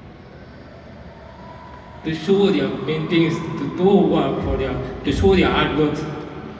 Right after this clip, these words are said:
anything. And especially I thank Beverly, because why? She has put out a lot of effort to bring. And Nurhani,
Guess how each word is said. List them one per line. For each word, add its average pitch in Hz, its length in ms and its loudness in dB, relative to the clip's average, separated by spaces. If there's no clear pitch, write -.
anything. 175 680 0
And 131 200 -10
especially - 480 -2
I - 160 -4
thank 151 240 -2
Beverly, 131 600 -2
because 139 380 -4
why? 147 340 -2
She 127 120 -8
has 113 520 -10
put 156 120 -10
out 139 140 -4
a 131 40 -6
lot 151 100 -4
of 127 80 -4
effort 147 420 -6
to 120 100 -8
bring. 143 460 -4
And 131 160 -4
Nurhani, 147 880 -2